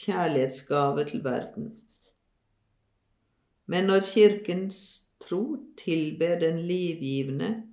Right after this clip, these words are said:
vesensidentiske og udelige treenighet, bekjenner den også personenes forskjellighet.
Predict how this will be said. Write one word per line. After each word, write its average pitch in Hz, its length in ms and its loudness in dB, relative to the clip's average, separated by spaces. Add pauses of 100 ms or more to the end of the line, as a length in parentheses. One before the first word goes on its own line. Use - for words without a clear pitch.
(480)
vesensidentiske 160 1700 2 (720)
og 180 160 2
udelige 165 880 4 (240)
treenighet, 160 760 -2 (1600)
bekjenner 190 520 6
den 208 100 2
også 190 400 -2
personenes 170 800 -2 (120)
forskjellighet. 131 840 -4